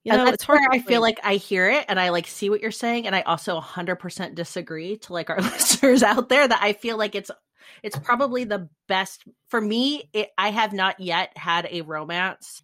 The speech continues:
Speaker 2: in a K-drama that's hit me on, like, a more impactful level. And I think at this point, like, still Goblin is my pinnacle romance.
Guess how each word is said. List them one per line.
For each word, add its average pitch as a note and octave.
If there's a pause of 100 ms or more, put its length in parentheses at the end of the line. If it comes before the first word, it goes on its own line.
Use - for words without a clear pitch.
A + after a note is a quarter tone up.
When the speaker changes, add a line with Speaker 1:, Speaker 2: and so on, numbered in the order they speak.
Speaker 2:
in F#3+
a F#3+
K-drama F3+
that's F3
hit -
me F#3
on, E3
like, D#3+
a E3+
more E3
impactful D#3+
level. E3
And -
I D#3+
think E3+
at E3
this F3
point, G#3+
like, D#3+
still F3
Goblin D#3+
is D3+
my D#3
pinnacle D3
romance. D2